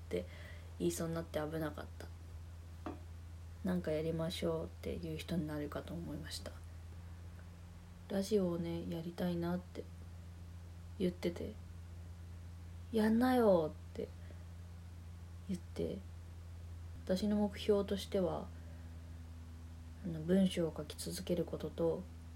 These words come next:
喋り続けること、場を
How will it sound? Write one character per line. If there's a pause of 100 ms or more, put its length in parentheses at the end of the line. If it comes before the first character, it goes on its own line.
(320)
喋
り
続
け
る
こ
と、 (920)
場
を